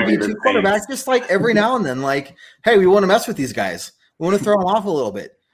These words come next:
Speaker 2: you know? Throw 'em out there, and it's just a run play, but, you
Speaker 1: Yeah.
Speaker 2: know, we're gonna have two or three receivers, like, sprinting down the field,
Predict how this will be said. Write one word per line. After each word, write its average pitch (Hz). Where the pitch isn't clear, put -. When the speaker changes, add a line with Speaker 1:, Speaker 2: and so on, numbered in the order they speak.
Speaker 2:
you 131
know? 135
Throw 156
'em 175
out 202
there, 165
and 147
it's 170
just 220
a 196
run 165
play, 135
but, 143
you 151
Speaker 1:
Yeah. 139
Speaker 2:
know, 127
we're 151
gonna 170
have 160
two 185
or 175
three 180
receivers, 160
like, 131
sprinting 165
down 156
the 135
field, 160